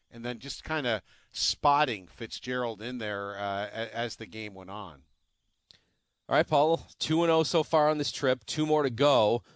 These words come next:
Speaker 2: On paper and in the standings, the second half of this trip is the easier half. You've got Vancouver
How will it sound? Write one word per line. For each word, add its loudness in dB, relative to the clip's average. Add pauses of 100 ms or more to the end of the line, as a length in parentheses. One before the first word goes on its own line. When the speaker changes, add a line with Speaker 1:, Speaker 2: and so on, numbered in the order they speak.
(460)
Speaker 2:
On 2
paper 2 (420)
and 2
in 2
the 0
standings, -2 (640)
the -6
second 2
half 4
of 2
this 0
trip 0 (300)
is 2
the 0
easier -2
half. 0
You've -12
got 2
Vancouver 2